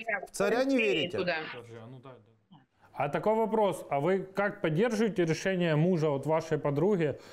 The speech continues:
Speaker 3: который поехал в Украину? Вот. Как вы считаете, он поехал
Speaker 1: Я, я не поддерживаю. Я его ругала, но факт тот, что это у каждого своё мнение и желание, понимаете или нет?
Speaker 3: А вы знаете, что в Украине сейчас происходит?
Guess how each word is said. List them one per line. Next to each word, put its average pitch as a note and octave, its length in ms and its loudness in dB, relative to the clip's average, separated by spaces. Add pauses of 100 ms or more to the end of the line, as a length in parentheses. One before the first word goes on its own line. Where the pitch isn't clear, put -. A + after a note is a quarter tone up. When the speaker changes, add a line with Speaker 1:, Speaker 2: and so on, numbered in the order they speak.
(200)
Speaker 3:
который D3 440 0
поехал D3 480 0
в C3 80 0
Украину? B2+ 560 0
Вот. G#2 220 -8 (220)
Как D#3 200 -4
вы D3 60 -2
считаете, D3+ 380 0
он D3 140 2
поехал D3+ 560 0
Speaker 1:
Я, E4 180 2
я E4 540 -4
не F4 140 -10
поддерживаю. G#3+ 1160 0 (100)
Я C4 180 0
его C#4+ 220 -2
ругала, C4+ 500 0
но C4 260 2
факт C4+ 340 -4
тот, F#4 180 0
что - 100 -2
это C4 140 0
у C4+ 60 2
каждого C#4 440 -2
своё C#4 380 -4
мнение D4 500 0
и G#3+ 80 -4
желание, F#3+ 460 -2
понимаете A3+ 560 -2
или F#3 120 -2
нет? D#3 200 -2 (220)
Speaker 3:
А C3+ 140 -2
вы D3 140 0
знаете, G#3 360 0
что F3+ 200 -2
в D#3 80 2
Украине D#3 420 2
сейчас C3+ 220 -4
происходит? A#2+ 720 -2